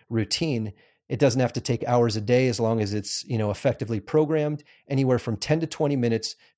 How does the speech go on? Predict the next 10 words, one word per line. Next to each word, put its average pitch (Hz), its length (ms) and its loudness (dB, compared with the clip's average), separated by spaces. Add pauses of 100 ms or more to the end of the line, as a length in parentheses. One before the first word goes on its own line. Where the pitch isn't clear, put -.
(140)
three 135 220 4
times 120 340 0
a 113 60 -2
day 101 360 0 (260)
is 120 180 0
what 123 200 0
you 113 60 -2
should 110 200 0
be 107 100 -2
doing 95 340 -4